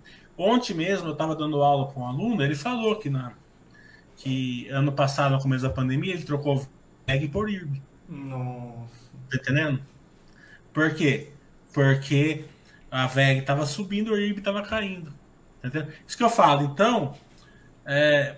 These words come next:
Speaker 1: por que que a turma fala assim, "Ah, o Baixa não, não deixa vender, não sei o que lá", tá? Porque a saída é muito complicada. Tá entendendo? Porque você vende ação, você tem que, é, ter cabeça muito boa pra vender.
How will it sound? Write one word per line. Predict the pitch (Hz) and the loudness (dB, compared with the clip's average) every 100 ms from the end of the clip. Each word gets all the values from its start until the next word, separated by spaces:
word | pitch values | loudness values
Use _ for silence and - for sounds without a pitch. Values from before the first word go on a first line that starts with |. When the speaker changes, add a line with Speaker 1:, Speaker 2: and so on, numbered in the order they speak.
| - | -4
Speaker 1:
por | 208 | -4
que | 277 | -2
que | 269 | -4
a | |
turma | 247 220 | 0 0
fala | 190 196 | 2 2
assim, | 175 208 196 | 0 0 0
"Ah, | 214 247 226 196 | 0 0 -2 -4
o | 170 | -4
Baixa | 170 202 202 | -2 -2 -2
não, | 208 | -2
não | 196 190 | -2 -4
deixa | 190 185 196 | -4 -4 -4
vender, | 180 160 160 | -4 -6 -6
não | 170 | -8
sei | - | -8
o | |
que | 185 | -6
lá", | 185 | -4
tá? | 165 | -4
Porque | 160 160 | -4 -2
a | 196 | -2
saída | 196 196 160 170 185 | 0 0 0 -2 -4
é | |
muito | 180 180 - | -4 -6 -10
complicada. | 165 156 147 135 123 120 - - - - - _ _ _ _ - | -10 -10 -8 -6 -6 -8 -12 -20 -20 -20 -20 _ _ _ _ -14
Tá | 113 | -12
entendendo? | - 135 156 139 - - _ - | -2 0 0 -4 -12 -20 _ -10
Porque | - 151 - 202 190 165 | -2 0 4 6 6 4
você | 151 - 185 | -2 -2 -2
vende | 160 175 208 196 160 | 0 2 2 2 2
ação, | 139 - 196 202 139 - _ _ - - - _ - _ - - _ 131 | 2 4 6 6 2 -6 _ _ -20 -20 -20 _ -20 _ -20 -20 _ -2
você | 135 - 185 185 185 | -2 0 -2 0 -2
tem | 185 196 202 | -2 -4 -2
que, | 214 - - - - - - - - - - _ _ - _ _ _ - | -6 -10 -18 -20 -20 -20 -20 -20 -20 -20 -20 _ _ -20 _ _ _ -6
é, | 156 147 | -2 -2
ter | 180 | 0
cabeça | 185 185 190 214 | 2 2 4 2
muito | 262 285 | 2 2
boa | 220 170 | 2 0
pra | 156 | 0
vender. | 156 147 131 110 | -2 -2 -2 -6